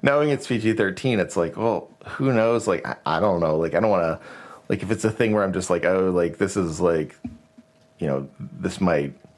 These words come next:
not be, like, in her wheelhouse yet,"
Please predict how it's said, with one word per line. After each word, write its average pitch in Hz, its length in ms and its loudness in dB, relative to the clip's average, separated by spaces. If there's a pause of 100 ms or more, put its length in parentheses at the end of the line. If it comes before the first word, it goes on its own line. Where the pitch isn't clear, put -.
(320)
not 90 400 2
be, 85 220 -4
like, 76 460 -2
in 98 120 2
her 82 140 0
wheelhouse 80 580 0
yet," 76 320 2